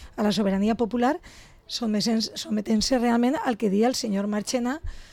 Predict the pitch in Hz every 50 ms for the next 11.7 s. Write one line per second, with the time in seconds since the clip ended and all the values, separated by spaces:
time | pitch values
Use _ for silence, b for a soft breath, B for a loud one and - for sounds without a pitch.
0 | B B B B - - 220 175 220 233 214 - 254 226 226 254 285 277 226 -
1 | 226 196 196 208 208 240 226 202 214 190 185 180 175 175 190 339 226 214 190 190
2 | 180 190 214 240 233 - 247 247 262 233 196 202 202 - 214 202 202 202 202 196
3 | 220 202 190 - 277 285 - - - 175 - 214 196 196 - 220 214 208 254 233
4 | 190 175 175 165 196 185 190 185 220 208 208 214 214 214 B B B B B B
5 | B B B B B - 202 214 208 208 208 208 208 190 - 262 262 262 247 269
6 | 320 - - - 220 220 285 294 b b b b _ - 226 220 220 226 247 294
7 | 285 269 - 269 269 240 202 202 185 190 185 220 214 - - 277 285 - - 277
8 | 277 269 226 202 185 214 220 196 202 190 - - - - 214 - - - 220 220
9 | 202 208 - - 220 214 254 277 269 - 302 294 - 220 202 - 214 202 202 196
10 | 202 202 B B B B B B B B _ 233 220 214 208 196 - 226 208 196
11 | 196 190 208 202 208 220 208 220 285 269 - 285 311